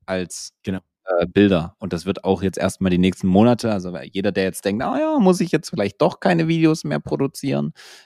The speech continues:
Speaker 1: Kann's sein, dass die Bilder vielleicht doch
Speaker 2: Nee,
Speaker 1: wieder
Speaker 2: also
Speaker 1: ganz
Speaker 2: das,
Speaker 1: viel Reichweite
Speaker 2: diese Frage,
Speaker 1: bekommen?"
Speaker 2: ich glaub, können wir einheitlich beantworten. Äh, also
Speaker 1: Ja,
Speaker 2: da
Speaker 1: safe.
Speaker 2: können wir ganz klar sagen, "Nein, das, äh, <laughs> wirst du dir nicht erlauben können."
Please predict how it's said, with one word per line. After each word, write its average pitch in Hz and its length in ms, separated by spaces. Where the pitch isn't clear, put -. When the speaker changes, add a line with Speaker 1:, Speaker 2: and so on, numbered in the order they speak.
Speaker 1:
Kann's 120 280
sein, 110 220
dass - 180
die 113 100
Bilder 110 340
vielleicht 95 360
doch 170 140
Speaker 2:
Nee, 214 100
Speaker 1:
wieder 160 100
Speaker 2:
also 110 100
Speaker 1:
ganz 139 260
Speaker 2:
das, - 100
Speaker 1:
viel 107 160
Reichweite 139 520
Speaker 2:
diese 147 100
Frage, 135 160
Speaker 1:
bekommen?" 131 220
Speaker 2:
ich - 100
glaub, 117 420
können 117 240
wir 107 220
einheitlich 117 400
beantworten. 110 640
Äh, - 20
also 98 140
Speaker 1:
Ja, 82 40
Speaker 2:
da 107 80
Speaker 1:
safe. 127 120
Speaker 2:
können 113 160
wir 110 80
ganz 117 220
klar 113 160
sagen, 113 240
"Nein, 110 380
das, 107 220
äh, 104 300
<laughs> 107 220
wirst - 140
du 131 40
dir 120 120
nicht 123 180
erlauben 101 440
können." 95 260